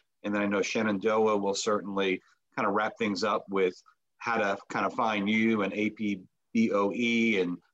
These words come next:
uh, all of the organizations that you are, uh, are part of. Anything that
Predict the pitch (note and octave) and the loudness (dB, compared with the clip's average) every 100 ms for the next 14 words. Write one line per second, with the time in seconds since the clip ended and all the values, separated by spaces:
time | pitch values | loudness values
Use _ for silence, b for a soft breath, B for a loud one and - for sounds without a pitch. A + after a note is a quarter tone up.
0 | _ F#2+ F#2+ - A2 A2+ G#2 G2+ G2 F#2+ | _ -2 -2 0 2 2 2 0 0 -2
1 | F2+ F#2 F#2+ G#2 F#2 F2+ E2+ F2+ E2+ F#2 | -2 -2 -2 -2 -4 -6 -2 -4 -2 -6
2 | F2+ C2 F2 F2 E2+ E2+ D#2+ E2+ E2 E2+ | -6 -2 0 2 0 -2 -4 -4 -4 -2
3 | F2+ E2 F#2 F2 E2 G#2+ D3+ D#3 C#3 C#3+ | -2 -2 -2 -2 -2 -2 -2 -2 -2 -2